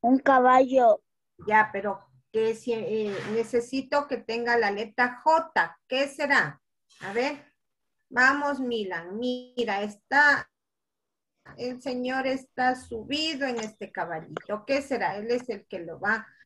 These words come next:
Speaker 1: Ya.
Speaker 2: manejar al caballito. ¿Cómo será? A ver. ¿Qué será?
Speaker 1: Montar al caballo.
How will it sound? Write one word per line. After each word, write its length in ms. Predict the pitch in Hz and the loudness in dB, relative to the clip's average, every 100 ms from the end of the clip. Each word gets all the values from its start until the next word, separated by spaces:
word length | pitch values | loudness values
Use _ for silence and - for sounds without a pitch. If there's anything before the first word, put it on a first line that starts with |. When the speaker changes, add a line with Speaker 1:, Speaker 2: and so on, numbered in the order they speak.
| _ _ - | _ _ -8
Speaker 1:
Ya. 380 | 247 208 208 - | 0 0 0 -4
Speaker 2:
manejar 720 | 214 247 277 277 269 247 247 | 2 2 2 -2 0 2 2
al 140 | 226 | -2
caballito. 720 | 226 185 175 156 160 185 - _ _ _ _ _ _ _ _ _ | -4 -6 -6 -8 -10 -10 -12 _ _ _ _ _ _ _ _ _
¿Cómo 320 | - 247 277 285 | -4 -2 0 -2
será? 460 | 277 233 170 - _ _ _ _ _ _ - | 0 0 0 -4 _ _ _ _ _ _ -14
A 80 | 185 | -4
ver. 360 | 254 330 - _ _ _ _ _ _ _ _ _ _ _ _ _ _ _ _ _ | -2 -2 -6 _ _ _ _ _ _ _ _ _ _ _ _ _ _ _ _ _
¿Qué 220 | 277 311 330 | -4 -4 -4
será? 480 | 330 285 302 302 - | -4 2 2 0 -4
Speaker 1:
Montar 640 | 226 220 220 214 233 247 | -2 -2 -2 -4 -2 2
al 200 | 247 247 - | 0 0 0
caballo. 600 | 226 226 240 226 233 | 2 4 2 4 2